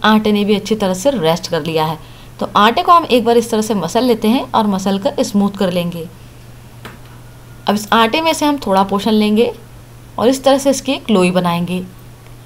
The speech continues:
तो मैंने यहाँ पर दो लोई बनाकर रेडी कर ली है। अब एक लोई लेंगे हम इस तरह से, इसके ऊपर थोड़ा सा सूखा आटा डस्ट करेंगे और इसे बेलेंगे। तो इसे ना तो ज़्यादा पतला बेलना है और ना ही ज़्यादा मोटा बेलना है।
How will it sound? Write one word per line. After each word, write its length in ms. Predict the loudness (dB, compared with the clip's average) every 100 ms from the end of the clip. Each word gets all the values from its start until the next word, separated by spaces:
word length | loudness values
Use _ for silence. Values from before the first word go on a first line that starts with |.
| -14 -4
तो 60 |
मैंने 180 | 0 4
यहाँ 140 | 4 2
पर 120 | 2
दो 260 | 2 4
लोई 180 | 6 4
बनाकर 360 | 4 2 2 0
रेडी 220 | 0 0
कर 120 | 2
ली 220 | 2 2
है। 160 | 0 -4 -10 -20 -20 -20 -8
अब 140 | 0 2
एक 160 | 4
लोई 180 | 4 4
लेंगे 260 | 4 4 4
हम 100 | 2
इस 120 | 0
तरह 140 | 0
से, 140 | 0 -4
इसके 340 | -6 -2 0
ऊपर 160 | 2 0
थोड़ा 420 | 0 2 4 4
सा 120 | 2
सूखा 340 | -2 -2 2 2
आटा 200 | 2 0
डस्ट 220 | -2 -4
करेंगे 400 | -4 0 -2 -2 -4
और 80 | -4
इसे 200 | 0 -2
बेलेंगे। 600 | -2 -4 -6 -8 -12 -14 -18 -20 -20 -20 -20 -20 -20 -20 -20 -20 -20 -20 -20 -20 -20 -20 -14 -6
तो 80 |
इसे 220 | -4 0 2
ना 200 | 4 2
तो 120 | 2
ज़्यादा 220 | 2 2
पतला 380 | 0 -2 0 2
बेलना 280 | 2 2 0
है 160 | -2
और 220 | -2 -4
ना 160 | 0 2
ही 140 | 2
ज़्यादा 280 | 2 2 2
मोटा 360 | 2 -2 -2 -2
बेलना 300 | -2 -6 -6
है। 380 | -8 -10 -16